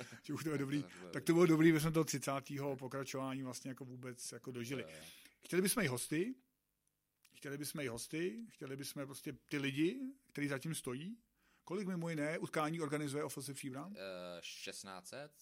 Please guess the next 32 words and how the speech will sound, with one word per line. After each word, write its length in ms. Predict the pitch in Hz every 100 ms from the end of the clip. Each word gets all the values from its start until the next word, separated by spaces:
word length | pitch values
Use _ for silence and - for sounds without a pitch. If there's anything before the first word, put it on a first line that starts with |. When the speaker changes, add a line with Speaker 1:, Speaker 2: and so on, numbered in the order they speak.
| -
Speaker 2:
Něco 120 | 107
Speaker 1:
sedmnáct 220 | 117 95
set, 120 | 107 110
Speaker 2:
šestnáct 280 | 139 135
set, 60 | 139
Speaker 1:
mezi 60 | 120 135
Speaker 2:
osmdesát, 260 | 127 120
tak, 240 | 123 123 113
no. 80 |
Speaker 1:
Šestnáct 300 | 110 - 90
set 60 | 92
osmdesát 500 | 87 98 98 - 87
dva. 420 | 73 76 87 113 - _ -
Speaker 2:
No. 180 | 60 - 85
Speaker 1:
Možná 280 | 92 117
zajímavostí 600 | 95 101 101 104 - 127 110
je, 280 | 82 101
že 100 | 101
vlastně 600 | 98 90 - 101 95 92 82 76 -
O 100 | -
F 80 | 98
S 200 | - 90 90
jako 240 | - 98
organizace, 760 | 80 82 78 87 87 - 95 101
tak 160 | 85 -
vlastně 480 | 80 - 92 95 90
za 120 | 90
tou 120 | 92
organizací 460 | 92 87 85 87 98
je 60 | 95
třicet 340 | - - 98
lidí. 420 | 85 76 82 147